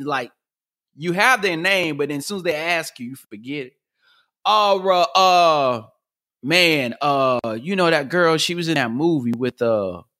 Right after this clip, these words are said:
will Ferrell. You know what I'm talking about? <laughs> And then you trying to remember it, and you're trying, who? And they up there guessing, and the guesses are wrong. And then next thing you know,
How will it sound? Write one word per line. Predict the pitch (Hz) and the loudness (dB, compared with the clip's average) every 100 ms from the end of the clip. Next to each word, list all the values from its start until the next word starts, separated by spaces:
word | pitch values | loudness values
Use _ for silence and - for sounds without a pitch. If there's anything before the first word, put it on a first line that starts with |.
| _ | _
will | - 143 143 | -4 0 0
Ferrell. | 117 165 160 117 80 - _ _ _ _ _ _ _ - - _ | 0 0 2 2 -4 -10 _ _ _ _ _ _ _ -12 -12 _
You | - | -8
know | 160 160 | -4 -2
what | 151 | -2
I'm | |
talking | 151 160 160 | 0 -2 -2
about? | 165 156 - - - - | -6 -6 -8 -10 -12 -2
<laughs> | 269 254 254 285 - - 190 - _ _ 320 - - - - | 2 2 2 2 0 -4 -4 -6 _ _ -14 -14 -18 -14 -2
And | 190 | 0
then | 208 214 | 2 0
you | 208 | -2
trying | 208 - 254 254 233 208 185 | -2 2 4 4 4 2 -2
to | |
remember | 175 180 190 240 220 175 151 | -4 -6 -4 -4 -2 -2 -4
it, | 135 | -6
and | 143 | -6
you're | 151 151 - - | -6 -6 -8 -4
trying, | 208 202 170 147 139 139 | 0 2 0 -2 -6 -6
who? | 202 277 320 | -4 -2 -2
And | 165 | 2
they | 208 | 4
up | 226 | 4
there | 180 | 0
guessing, | 156 165 196 202 190 | -2 0 0 0 -8
and | 139 | -6
the | 120 | -4
guesses | 127 170 190 165 | 0 0 0 0
are | 160 | 2
wrong. | 131 110 98 110 _ _ _ _ _ - | 0 0 -6 -10 _ _ _ _ _ -2
And | 139 | 2
then | 143 135 131 | 2 2 2
next | 165 175 | 0 0
thing | - 170 | -2 -4
you | 160 | 0
know, | 165 143 117 113 | 2 2 -2 -6